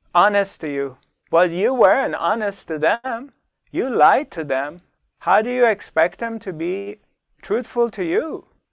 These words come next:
How can you expect someone to be honest to you, your child, when you lied to them from the beginning, or you mutilated them, you cut them? So the seed of hate is already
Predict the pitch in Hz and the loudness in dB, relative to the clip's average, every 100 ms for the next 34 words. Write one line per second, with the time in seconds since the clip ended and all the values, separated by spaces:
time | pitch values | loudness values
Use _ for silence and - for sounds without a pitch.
0 | _ - 202 240 - 220 196 190 165 - | _ 2 2 2 -2 -6 -4 -2 -2 -4
1 | - 160 151 156 _ - 165 160 156 151 | -4 0 0 -2 _ -6 -4 -2 -4 -6
2 | 165 147 151 151 160 156 - 156 147 147 | -10 -6 -4 -4 -4 -8 -12 -10 -4 -2
3 | 143 143 _ 151 143 - 160 147 147 147 | -2 -4 _ -6 -6 -4 0 2 2 -2
4 | 139 _ _ - 143 170 175 175 151 151 | -6 _ _ -8 -4 -2 -2 0 2 2
5 | 170 - 160 147 143 151 - _ _ _ | 0 -4 -6 -6 -6 -12 -20 _ _ _
6 | - 175 180 160 151 151 143 156 147 147 | -2 -2 -2 -4 -6 -6 -8 -8 -8 -12
7 | 151 _ _ _ _ - 160 156 156 156 | -18 _ _ _ _ -4 -2 0 -4 -6
8 | 160 226 262 - 165 135 127 135 - 123 | -8 -8 -8 -8 -4 -4 -6 -10 -10 -12
9 | 110 156 _ _ 147 135 - 233 277 - | -14 -20 _ _ -14 -12 0 0 0 -6
10 | 104 117 _ _ _ _ _ _ _ _ | -12 -14 _ _ _ _ _ _ _ _
11 | - - 208 185 170 - - 196 247 214 | -4 2 2 2 -2 -4 -4 -2 0 -2
12 | 175 - 156 160 - - 208 190 151 - | -6 -2 -2 -2 -10 -8 -4 -4 -4 -12
13 | - 170 147 143 - - 165 175 190 185 | -12 -8 -8 -10 -8 0 0 0 -2 -2
14 | 156 156 165 | -4 -6 -8